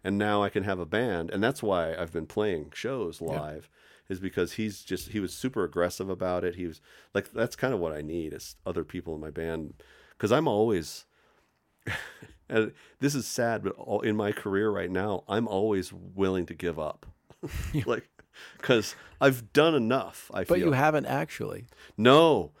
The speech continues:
Speaker 1: And at this point now, putting out this record with this group of people makes me like, "Okay,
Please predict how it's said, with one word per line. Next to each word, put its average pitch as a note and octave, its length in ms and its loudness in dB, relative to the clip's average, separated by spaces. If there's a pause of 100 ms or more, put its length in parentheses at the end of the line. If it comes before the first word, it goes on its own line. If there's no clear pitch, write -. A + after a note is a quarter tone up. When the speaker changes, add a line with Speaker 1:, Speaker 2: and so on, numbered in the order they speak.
(140)
Speaker 1:
And G#2 120 4
at A2+ 80 2
this C#3+ 160 4
point C3+ 260 2
now, G#2 580 2
putting A2 240 2
out F#2 240 -2
this G#2+ 260 0
record F2 540 -2 (360)
with G2 160 -2
this A2+ 220 4
group G#2+ 260 0
of - 200 -14
people F2 520 -6 (600)
makes G#2 360 4
me G2 140 0
like, F2 300 -2 (160)
"Okay, F#2+ 540 0